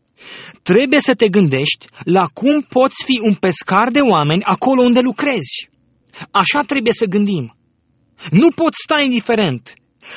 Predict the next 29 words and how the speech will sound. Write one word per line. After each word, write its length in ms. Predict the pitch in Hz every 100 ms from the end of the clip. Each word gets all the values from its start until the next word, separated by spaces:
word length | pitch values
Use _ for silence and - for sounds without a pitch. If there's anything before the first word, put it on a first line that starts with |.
| -
Cetățenia 640 | - 247 208 165 277 233 294
dublă 540 | 240 214 320 165 170 190
te 160 | - 254
obligă 600 | 233 156 277 330 208 175
să-ți 280 | 147 180 190
exerciți 680 | 139 135 269 269 254 -
ambele 400 | 208 208 202 240
slujbe. 680 | - - 311 220 - 127 - _ _ _ _ _ - -
Te 80 | 233
obligă. 540 | 285 262 359 254 147 - _ _ _ _ - -
Fiind 720 | - - 185 240 330 330 220
un 100 | 208
cetățean 500 | - 202 175 196 254
pământesc, 580 | 285 277 220 160 190 -
fiind 500 | - 196 262 302 208
un 100 | 190
cetățean 420 | 190 165 - 240
în 100 | 226
împărăția 520 | 165 165 151 - 269
lui 120 | 247
Dumnezeu, 580 | 165 175 156 123 120 151 - 220 -
acest 460 | 156 165 254 254
lucru 300 | 208 233 233
te 120 | 226 208
obligă 440 | 185 147 277 254
să-ți 260 | 220 233 214
exerciți 480 | 151 208 208 220
ambele 360 | - 196 214 247
slujbe. 600 | 247 294 302 214 170 110